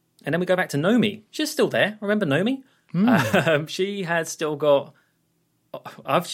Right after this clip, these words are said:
Speaker 1: the spelling of this guy's name has changed every time I <laughs> swear in my notes. Obruchev. Uh, she's still got Obruchev from the, the lab that we saw. And, uh,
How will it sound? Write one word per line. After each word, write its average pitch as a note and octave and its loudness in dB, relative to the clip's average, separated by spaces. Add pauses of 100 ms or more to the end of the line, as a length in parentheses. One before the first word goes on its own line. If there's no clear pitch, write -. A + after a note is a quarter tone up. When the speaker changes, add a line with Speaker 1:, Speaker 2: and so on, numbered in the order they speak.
(280)
Speaker 1:
the C3+ -2
spelling B3+ 0
of B2+ 0
this C#3 0
guy's B2 0
name A2 -2
has G2+ -8
changed A2+ -2
every A#2+ -2
time A#2 -4
I G#2+ -4
<laughs> - -
swear D3 0
in F#3 -2
my D#3 -4 (200)
notes. - -10 (280)
Obruchev. C#3 0 (360)
Uh, A2+ 2
she's E3 -8
still F3 -4
got C3+ 0
Obruchev C#3 2
from A2+ -2
the, A2+ -6
the A2+ -6
lab A#2 -2
that C3 -10
we B2+ -10
saw. C3 0 (480)
And, A2 -4
uh, G#2 -8